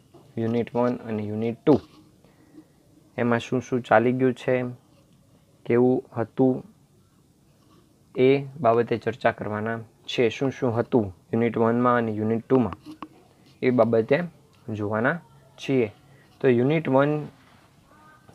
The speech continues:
છે Taste of India. Taste of India. હવે એમાં એક્ટિવિ-, આપણે યુનિટ વન આખું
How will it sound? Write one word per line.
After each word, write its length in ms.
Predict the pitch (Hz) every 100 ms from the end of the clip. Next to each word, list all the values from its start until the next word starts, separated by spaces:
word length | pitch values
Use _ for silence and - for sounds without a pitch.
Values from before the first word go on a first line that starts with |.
| -
છે 60 | 143
Taste 420 | 127 135 143 -
of 220 | 127 139
India. 220 | 123 117 - - _ - - _ _ _ _ - - _ _ _ _ _ _
Taste 480 | 131 131 - 120 123
of 60 | - - - -
India. 420 | 131 120 117 117 - - _ _ _ _ _ _ -
હવે 100 | 131
એમાં 240 | 135 156
એક્ટિવિ-, 400 | 139 - 147 147 - _ _ -
આપણે 200 | 131 139
યુનિટ 380 | 127 131 143 127
વન 260 | 127 120 95 - _ _ -
આખું 440 | 120 - 120 131